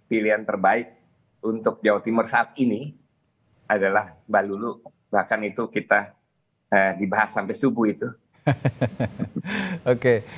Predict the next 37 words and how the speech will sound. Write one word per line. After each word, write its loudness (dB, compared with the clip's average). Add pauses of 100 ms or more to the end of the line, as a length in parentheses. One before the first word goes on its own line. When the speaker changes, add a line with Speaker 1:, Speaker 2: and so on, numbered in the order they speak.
(300)
Speaker 2:
saya 4
ke -6
Mas 4
Viva 4
kalau 4
gitu 0
sekarang. 0
Mas -2
Viva, 2
ini 0
calonnya 4 (320)
Ibu -2
Hovifah 2
Indar 2
Parawansa 4
adalah, 2 (240)
em, -2 (400)
calon 4
pertama 0
yang 2
diusung -2 (340)
di -6
Pilkada 2
Jawa 2
Timur 0
ya 0
oleh 0 (240)
Koalisi -2
Indonesia -2
Maju, 0
termasuk 2
Partai 0
Amanat -2
Nasional, -2
partainya -4
Mas -8
Viva. -8